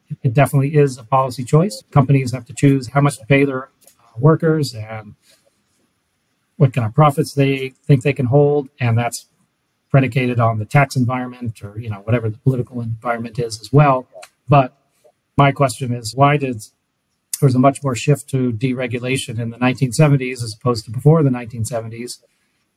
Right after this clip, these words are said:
and a shift away from, uh,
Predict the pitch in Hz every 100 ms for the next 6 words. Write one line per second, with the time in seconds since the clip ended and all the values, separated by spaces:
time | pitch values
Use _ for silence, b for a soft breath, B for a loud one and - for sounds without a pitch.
0 | - 123 120 117 107 - _ _ 113 -
1 | 131 - 123 127 120 - 107 104 _ _
2 | _ _ _ - 135